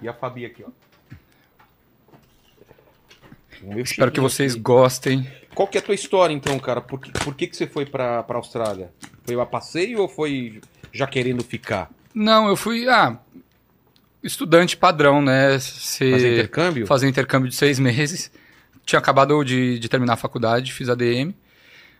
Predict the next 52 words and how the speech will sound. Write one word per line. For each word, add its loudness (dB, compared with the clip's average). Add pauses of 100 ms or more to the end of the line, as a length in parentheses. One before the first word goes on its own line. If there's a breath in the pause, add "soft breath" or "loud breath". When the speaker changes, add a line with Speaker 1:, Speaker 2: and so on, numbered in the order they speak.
(120)
Speaker 2:
Aí 0
terminei 4
em -2
dois 0
mil -2
e -8
quinze, -4
de-, -4
dois -2
mil 0
e -2
dezesseis, 0
depois 2
da 0
minha 2
festa -2
de -10
formatura, -2 (580)
eu -6
fui -6
pra 0
Austrália. 0
Se-, -10 (120)
papo -2
de -16
seis 0
meses, 0
ah, 2
vou, 0
vou 4
aprender 2
inglês 0
em -10
seis -2
meses. -4 (460 soft breath)
Isso -12
daí 2
é 2
balela, 2 (300)
pra, 0
que 0
a, 4
pra -2
galera 2
que -8
tá 0
achando -4
que -2
Speaker 1:
É 4
mesmo? 2
Não 0
dá? 0